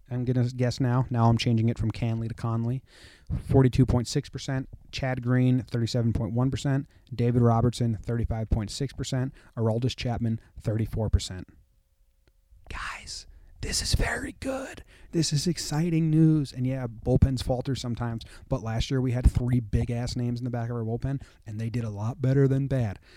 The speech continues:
This is huge news for a team that's blown, like, twenty games. Good news, guys.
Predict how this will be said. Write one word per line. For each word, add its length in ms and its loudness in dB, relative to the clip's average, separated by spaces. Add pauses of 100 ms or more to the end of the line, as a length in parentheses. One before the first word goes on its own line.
(560)
This 180 0
is 180 0
huge 560 0
news 380 -6 (680)
for 120 2
a 40 -2
team 240 -2
that's 140 -6
blown, 300 -2
like, 180 -6
twenty 300 0
games. 340 -8 (540)
Good 240 6
news, 260 -2
guys. 320 -14